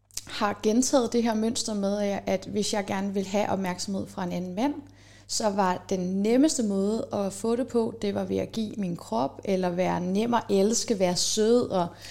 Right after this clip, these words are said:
festlig. Også selvom jeg var i rigtig dårlig humør, så var jeg bare glad, og "Ej, hvor dejligt", og "Ej, du har bare så god energi, Carla." Ja, men indeni, der er jeg faktisk brug for en pause, eller ikke, at jeg ikke var glad,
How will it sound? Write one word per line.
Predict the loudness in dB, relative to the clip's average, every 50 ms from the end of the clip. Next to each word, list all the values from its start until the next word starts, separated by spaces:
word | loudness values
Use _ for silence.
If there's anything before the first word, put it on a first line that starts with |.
| -18 -16 -14
festlig. | -12 0 4 6 6 6 4 2 0 0 0 0 0 4 4
Også | 4 4 4 4
selvom | 2 0 2 2 2 2
jeg | 2 4 4
var | 4 2
i | 4 4
rigtig | 4 4 4 4 2 6 6
dårlig | 6 8 8 6 6 6
humør, | 6 6 4 4 2 2
så | 2 4 4
var | 6 6 6
jeg | 6 4 4
bare | 2 0 0 0 -2 -2
glad, | 4 8 10 10 10 10 8 6
og | 6 8 8 8 6 6 2 0 -6 -12 -12 -14 -16 -14 -4 0 2
"Ej, | 2 4 4
hvor | 2 2 4
dejligt", | 4 6 6 6 6 6 4 4 4 4
og | 4 4 4 4 4 4
"Ej, | 4 4 4 4
du | 4
har | 4 4 4
bare | 4 2
så | 2 0
god | 0 2 2 4
energi, | 4 4 2 2 0 0
Carla." | 0 -2 -2 0 -2 -2 0
Ja, | 0 0 0 0 0
men | 0 2 2 2 4
indeni, | 4 4 6 6 6 4 4 0 0
der | 0 2
er | 4 4
jeg | 4 4 2 2
faktisk | -2 -4 -2 0 0 0 0 -2 -6 -12 -14 -16 -18 -10 -6
brug | -6 -6 -4
for | -2 -2
en | -4 -4
pause, | -4 -6 -4 -4 -2 -2 -4 -2 -2 -2 -2
eller | -2 -2 -2 -2 -2 -2 -4 -6 -10 -14 -18 -20 -8 -6
ikke, | -2 0 0
at | 2 4
jeg | 4 2
ikke | 4 2
var | 0 0
glad, | 0 -2 -2 0 2 2 2